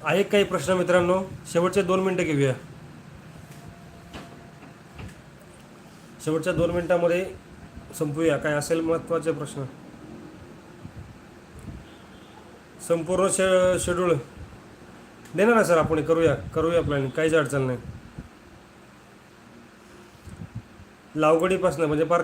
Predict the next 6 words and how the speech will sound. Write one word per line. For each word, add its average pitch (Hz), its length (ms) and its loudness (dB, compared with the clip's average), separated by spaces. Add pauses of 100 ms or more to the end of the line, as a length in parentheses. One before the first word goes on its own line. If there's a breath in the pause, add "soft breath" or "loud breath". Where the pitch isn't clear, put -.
खतांपासनं 180 840 0 (580)
काढूसपर्यंत 147 680 0 (1200)
मंथली 185 280 4
चार्जेस 180 380 2
असतात 170 240 2
सर. 139 160 0